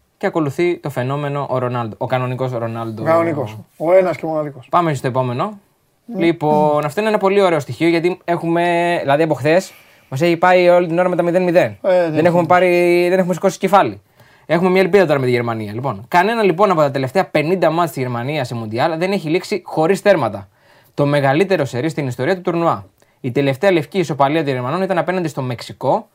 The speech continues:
Speaker 1: στους προημιτελικούς του χίλια εννιακόσια ογδόντα έξι. Άρα τα πάντσερ θα μας δικαιώσουν σήμερα.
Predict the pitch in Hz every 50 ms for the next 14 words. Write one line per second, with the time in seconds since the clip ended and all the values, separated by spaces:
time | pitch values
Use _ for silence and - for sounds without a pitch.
0 | _ _ _ - - 160 143 151 156 147 139 127 131 120 120 - - 202 202 -
1 | - 156 131 - 175 185 175 147 135 120 - 147 160 160 - 175 - - - -
2 | 123 117 120 131 139 135 131 131 127 123 123 120 123 - - 120 117 117 113 113
3 | 113 107 - _ _ _ _ _ _ _ _ _ 131 139 143 143 123 127 117 -
4 | 139 139 139 131 - 139 113 117 113 110 104 110 101 - 120 123 127 117 - 113
5 | 110 107 - 127 131 139 151 175 214 202